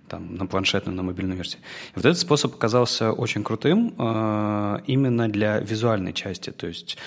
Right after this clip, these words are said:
чтобы сделать очень сложное переключение блоков из одного состояния в другое. Но, э, вот если, Паш, ты спрашивал, что насчет доступности, мне кажется, доступность там будет рушиться,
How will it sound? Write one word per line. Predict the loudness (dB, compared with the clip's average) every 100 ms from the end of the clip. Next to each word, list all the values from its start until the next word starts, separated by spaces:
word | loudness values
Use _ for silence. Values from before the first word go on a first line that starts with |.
| -16 -16 -10 -6
чтобы | -2 0 2 2
сделать | 4 4 4
очень | 0 -2
сложное | -2 -2 0 2 2 0
переключение | -2 -4 -4 -4 -2 0 0 0 -2
блоков | -2 0 0 0 -6 -8 -16 -8
из |
одного | -2 0
состояния | 0 -2 -4 -2 -2
в | -2
другое. | -4 -4 -2 -4 -4 -12 -14 -16 -10
Но, | -2 2 4 4 2 -2 -20 -14
э, | -8 -6 -4 -6
вот | -6 -6 -6 -2
если, | -2 -2
Паш, | 0 2 2
ты | -2
спрашивал, | -2 0 0 0 -2 -2 -4
что | -4 -2
насчет | -2 -2
доступности, | -2 -4 -2 -2 -4 -12 0
мне | 4
кажется, | 4 2 0
доступность | -2 -2 -2 -2
там | 0 0
будет | 0 2
рушиться, | 2 2 -2 -4